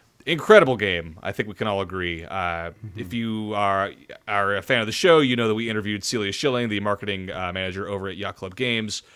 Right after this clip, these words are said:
Speaker 1: who, who just gave us a great bit of insight into the development and the, uh, creation of this game, which was a great interview. And I think having, all three of us having played it, I think we can, we can all agree that it just really did live up to the Yacht Club,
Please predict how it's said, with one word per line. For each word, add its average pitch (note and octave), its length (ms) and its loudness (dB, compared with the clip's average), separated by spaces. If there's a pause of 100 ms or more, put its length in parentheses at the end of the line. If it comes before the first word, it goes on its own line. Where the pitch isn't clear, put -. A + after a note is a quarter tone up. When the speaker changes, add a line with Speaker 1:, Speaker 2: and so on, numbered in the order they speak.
(260)
Speaker 1:
who, G#2+ 180 -6
who G#2+ 380 -4
just A2 280 -6
gave B2+ 160 0
us G2+ 80 -6
a A2 60 -4
great C#3 300 0
bit A#2+ 80 2
of A2 80 -2
insight G#2+ 400 -4
into G#2+ 340 -8
the F2+ 560 -8
development A2 560 -4
and F2+ 180 -10
the, F2 240 -8 (160)
uh, F2 400 -8
creation G#2+ 520 -4
of F#2+ 180 -8
this G2+ 160 -8
game, G2+ 260 -6
which F#2+ 160 -10
was F#2+ 100 -10
a F#2+ 40 -10
great A#2+ 260 0
interview. F#2+ 440 -4 (500)
And G#2+ 260 2
I G#2+ 60 2
think C#3 220 0
having, A#2+ 400 2
all B2+ 200 0
three B2+ 200 0
of A2+ 80 2
us A2+ 120 0
having G2+ 240 -2
played F3 280 2
it, A#2+ 60 0
I G#2+ 40 -4
think A2+ 140 -4
we A2 40 -8
can, A2 160 -6
we A#2+ 80 -6
can - 120 -6
all B2+ 180 2
agree G#2 340 -4
that F2+ 160 -6
it F#2+ 160 -12
just - 240 -10
really A#2 300 -2
did G2+ 300 -4
live A2 240 -2
up G2+ 140 -2
to - 100 -12
the F#2+ 100 -8
Yacht G2 300 -2
Club, F#2+ 420 -4